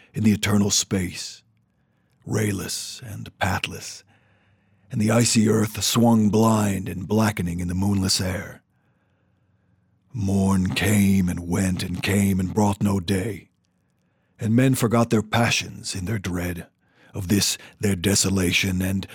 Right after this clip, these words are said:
all hearts were chilled into a selfish prayer for light.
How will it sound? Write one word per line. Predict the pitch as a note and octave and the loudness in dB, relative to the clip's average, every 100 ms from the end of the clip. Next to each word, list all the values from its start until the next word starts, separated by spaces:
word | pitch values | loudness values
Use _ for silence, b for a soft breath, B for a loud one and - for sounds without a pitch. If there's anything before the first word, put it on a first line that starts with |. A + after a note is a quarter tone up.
| B B | B B
all | A2 A#2 A2 | 2 6 6
hearts | G#2+ - A2+ G#2 G2 - | 4 2 2 0 -2 -4
were | G#2 | -4
chilled | - - A#2+ G#2 G2 F2 B B | 0 2 2 2 -2 -6 B B
into | A#2+ A2+ | 2 4
a | A2 | 4
selfish | - A#2+ A#2 - G2+ - | 4 4 4 2 0 -2
prayer | - A2 G2 F2+ - | -2 -2 -2 -6 -12
for | - - | -14 -10
light. | F#2+ F#2 G2+ F#2 | -6 -2 -2 -4